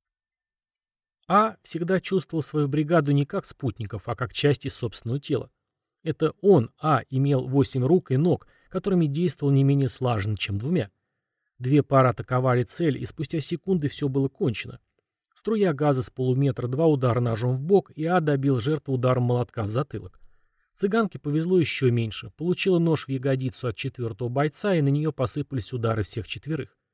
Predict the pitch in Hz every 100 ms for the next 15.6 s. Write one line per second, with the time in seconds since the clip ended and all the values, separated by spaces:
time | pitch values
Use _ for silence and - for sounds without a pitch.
0 | _ _ _ _ _ 131 190 214 185 185
1 | 196 185 170 165 196 175 131 131 135 -
2 | 120 131 127 131 156 156 - 117 - 120
3 | - 131 - 107 117 - 151 127 107 101
4 | _ _ _ 147 208 170 151 135 - 139
5 | 120 123 123 123 120 120 107 147 160 117
6 | 98 98 _ _ _ _ _ - - -
7 | 135 143 139 - - 170 127 - - 117
8 | 120 113 139 143 - - 131 - 120 139
9 | 135 175 165 - 123 139 - 123 - 113
10 | 104 131 131 143 - 110 _ _ _ _
11 | _ - 151 202 190 208 202 156 147 151
12 | 196 - 131 123 127 131 135 131 117 -
13 | 135 123 - 120 175 196 151 123 135 -
14 | 139 - 120 117 120 131 131 - 117 110
15 | - 160 - 110 110